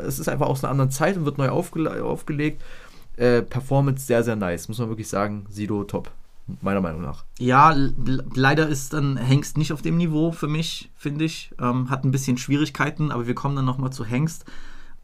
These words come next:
Speaker 2: Ich hab ein Problem mit der Hook. Ich hab echt ein Problem mit der Hook, weil das klingt einfach nicht zeitgemäß und das zieht mich hier ein bisschen raus. Der Beat ist ja aktuell und so und der Beat passt sich dem Ganzen an, aber das ist halt diese typische Deutsche-Hook, wo dann halt,
Speaker 1: Genau, ja.
Speaker 2: weißt du, du hast einfach nur zwei Spuren aufgenommen und dann,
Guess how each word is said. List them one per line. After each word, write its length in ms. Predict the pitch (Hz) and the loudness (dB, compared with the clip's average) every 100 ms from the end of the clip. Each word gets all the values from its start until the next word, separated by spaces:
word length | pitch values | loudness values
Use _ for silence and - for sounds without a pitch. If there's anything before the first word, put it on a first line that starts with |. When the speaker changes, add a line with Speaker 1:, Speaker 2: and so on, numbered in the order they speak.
| - | -6
Speaker 2:
Ich 140 | 127 | 0
hab 100 | 175 | 2
ein 60 | 175 | 2
Problem 280 | 143 127 131 | 4 4 4
mit 100 | 131 | 4
der 120 | 104 | 0
Hook. 300 | 104 - - - - - - - | -2 -4 -12 -14 -12 -12 -14 -10
Ich 100 | - | -6
hab 140 | 151 147 | -4 -2
echt 140 | - | 0
ein 80 | 156 | 0
Problem 280 | 135 131 139 | 2 2 0
mit 120 | 131 | 0
der 100 | 123 | 0
Hook, 320 | 160 - - - - | 0 -2 -14 -12 -2
weil 520 | 120 127 135 135 135 - - - - | 2 6 6 6 4 -10 -18 -20 -8
das 220 | - - | -4 -4
klingt 280 | - 151 156 | -2 0 0
einfach 240 | 139 135 131 | -2 0 0
nicht 200 | 123 - | 0 0
zeitgemäß 560 | 131 131 120 120 127 | 0 2 2 2 0
und 120 | - | -6
das 160 | 113 - | -8 -6
zieht 220 | - 131 | -6 -2
mich 140 | 131 - | -2 0
hier 100 | 113 | -2
ein 60 | |
bisschen 240 | 104 107 104 | 0 -2 -2
raus. 420 | - - - - - | -2 -8 -10 -6 0
Der 100 | 110 | 2
Beat 220 | 156 208 | 2 2
ist 120 | 147 | 2
ja 100 | 147 | 0
aktuell 420 | 120 135 127 196 | 2 4 4 4
und 160 | 196 170 | 0 2
so 120 | 190 | 2
und 80 | 156 | 2
der 60 | |
Beat 200 | 139 165 | 0 0
passt 240 | - 151 - | 0 -2 -2
sich 100 | - | -2
dem 140 | 147 | 0
Ganzen 300 | 135 131 135 | 2 0 0
an, 280 | 131 170 208 - - - - - | 2 2 0 -6 -12 -14 -4 2
aber 120 | 131 | 4
das 120 | 139 151 | 4 0
ist 120 | 151 | 0
halt 160 | 143 | 0
diese 180 | 143 143 | 0 0
typische 320 | 160 175 - | 0 0 0
Deutsche-Hook, 680 | 131 - 170 - 170 185 - 135 | 2 2 0 2 4 2 2 0
wo 140 | 143 | 2
dann 180 | 139 135 | 4 4
halt, 240 | 139 131 - | 4 2 2
Speaker 1:
Genau, 260 | 175 101 90 | 4 4 4
ja. 60 | |
Speaker 2:
weißt 140 | 147 196 | 4 6
du, 60 | |
du 80 | 156 | 6
hast 100 | - | 4
einfach 220 | 160 165 | 2 4
nur 160 | 151 143 | 4 2
zwei 280 | - - 156 | 0 2 2
Spuren 400 | - 170 196 170 | 2 2 6 6
aufgenommen 580 | 135 147 143 147 196 - | 4 2 4 4 2 2
und 220 | 139 135 | 2 4
dann, 340 | 135 131 135 | 4 2 0